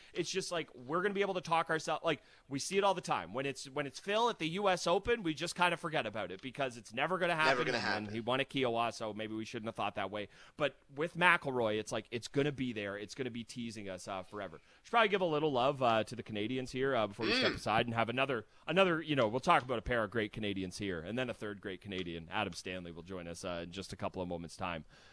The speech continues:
Speaker 1: Mac Hughes and Corey Connors, uh, it was, it was Co-, it was Hughes who got off to the, the better start.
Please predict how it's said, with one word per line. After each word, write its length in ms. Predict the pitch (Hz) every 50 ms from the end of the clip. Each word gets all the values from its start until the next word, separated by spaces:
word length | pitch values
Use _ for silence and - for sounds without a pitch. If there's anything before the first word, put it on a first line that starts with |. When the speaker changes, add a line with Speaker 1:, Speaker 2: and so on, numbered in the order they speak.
| - -
Speaker 1:
Mac 240 | 135 170 185 190 -
Hughes 180 | 180 175 175 156
and 80 | 151 131
Corey 220 | 147 156 151 139 120
Connors, 480 | - 131 131 135 131 131 131 131 120 -
uh, 360 | - 123 120 117 113 113 120
it 80 | 123 127
was, 200 | 131 131 120 123
it 100 | 143 131
was 120 | 117 113
Co-, 220 | - - 143 143 160 -
it 60 | 131
was 160 | 120 113 -
Hughes 340 | - - 190 196 208 196 170
who 100 | 170 147
got 160 | 147 131 120
off 220 | 113 123 135 - -
to 80 | 135
the, 240 | 117 117 113 107 107 104
the 80 | 110
better 300 | 98 92 110 120 123 117
start. 360 | - - - 107 113 131 131